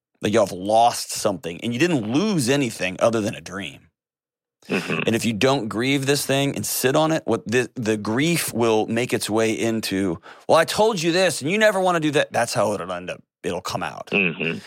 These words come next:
Speaker 1: And you'll end up in fights about things that are just proxy wars for, "I'm really sad that we built this picture together and it didn't come true 'cause it's just too expensive to live there." If y'all will grieve it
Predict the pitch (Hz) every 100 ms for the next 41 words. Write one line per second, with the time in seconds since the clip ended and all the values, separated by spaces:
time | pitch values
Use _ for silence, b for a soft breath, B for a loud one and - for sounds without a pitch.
0 | - 104 110 117 107 101 - 117 127 120
1 | - - - 104 101 - 113 117 107 -
2 | 101 98 - - 92 - 90 85 80 82
3 | - - 82 80 73 B B B B _
4 | 107 107 113 120 110 - 98 95 76 98
5 | 95 98 - - 95 95 92 85 95 104
6 | 90 80 76 76 - - - - - _
7 | _ _ _ - 104 107 - 85 73 -
8 | - 92 - 78 69 98 - - - B
9 | B B B B - 120 135 123 120 104
10 | 95 104 117 151